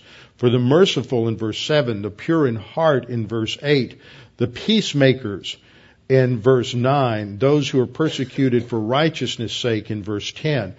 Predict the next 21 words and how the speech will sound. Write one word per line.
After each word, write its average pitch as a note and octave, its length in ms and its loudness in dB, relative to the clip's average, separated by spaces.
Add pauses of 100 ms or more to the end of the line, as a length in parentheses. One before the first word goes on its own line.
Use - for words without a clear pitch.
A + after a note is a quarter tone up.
(340)
These D3+ 340 4
are D#3 60 0
these A#2+ 280 0
character F3+ 600 -2
qualities, A#2+ 640 0
and C3 520 -2
so C#3 200 -4
he B2+ 100 2
says, A#2+ 420 -2
"Happy F3+ 540 0
are B2+ 180 -2
those," C#3 640 0 (460)
and C3+ 200 4
usually F3+ 380 4
we C#3 160 4
think D3 260 -2
of C3 120 -2
these C#3 300 2
as C3 320 0
not D3+ 440 -4
the B2+ 440 -2